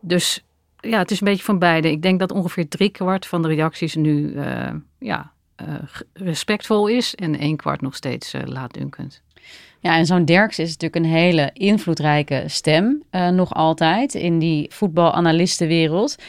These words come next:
Speaker 2: En het is zo'n door mannen gedomineerde wereld, dat voetbal, hè. Dat, er zit een soort weerstand ook in, in een soort met, totaal met masculiniteit doordrenkt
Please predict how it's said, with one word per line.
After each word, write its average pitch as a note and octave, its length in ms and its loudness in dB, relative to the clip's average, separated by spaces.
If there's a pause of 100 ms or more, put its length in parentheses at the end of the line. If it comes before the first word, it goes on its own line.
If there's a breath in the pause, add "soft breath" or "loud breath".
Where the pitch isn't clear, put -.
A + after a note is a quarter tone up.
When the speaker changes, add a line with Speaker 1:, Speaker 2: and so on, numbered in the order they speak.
(300 loud breath)
Speaker 2:
En G#3+ 80 -4
het G#3 100 -4
is - 280 -4
zo'n C#4 420 4
door A3 180 4
mannen A3+ 300 2
gedomineerde F3+ 680 2
wereld, F#3 420 2
dat - 160 -6
voetbal, C3+ 320 -2
hè. E3+ 180 0
Dat, F#3+ 200 -4
er A2 540 -10
zit G#3+ 180 -2
een - 60 -6
soort D3+ 300 -4
weerstand G#3 760 0
ook D3 140 -8
in, - 300 -6
in F3 160 -4
een E3+ 120 -2
soort F3 200 -6
met, F#3 200 -4
totaal B3 480 -2
met G#3+ 260 -2
masculiniteit G3+ 1080 2
doordrenkt F3 500 0